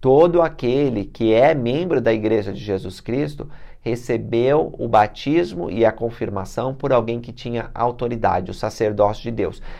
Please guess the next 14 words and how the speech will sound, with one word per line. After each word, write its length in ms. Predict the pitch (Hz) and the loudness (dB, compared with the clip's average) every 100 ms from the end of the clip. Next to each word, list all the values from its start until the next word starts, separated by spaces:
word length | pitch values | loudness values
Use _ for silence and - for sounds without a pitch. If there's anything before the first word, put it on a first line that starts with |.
| - | -6
E 140 | - | 4
esse 240 | 135 170 147 | 6 6 2
sacerdócio 1040 | 143 135 131 110 101 123 196 196 110 - - - - | 2 2 4 4 6 6 6 2 -6 -6 -8 -14 -16
foi 300 | - 143 175 | 0 8 8
recebido 800 | 180 139 - 117 104 147 190 120 - | 8 0 0 0 2 0 0 -4 -2
e 140 | 127 | -2
pode 680 | 165 - - 202 240 175 127 117 | -2 4 8 8 8 2 -4 -6
ser 440 | - 127 120 95 | 0 4 4 4
ligado 720 | 104 127 120 110 147 175 131 | -2 -4 4 8 8 6 2
por 220 | 120 120 | 0 0
uma 140 | 113 110 | 2 2
linhagem 640 | 110 120 113 143 226 196 | 0 0 2 2 2 -2
do 80 | 117 | -4
sacerdócio 840 | - 117 107 - - 92 - - | -4 -4 -2 0 2 2 0 -8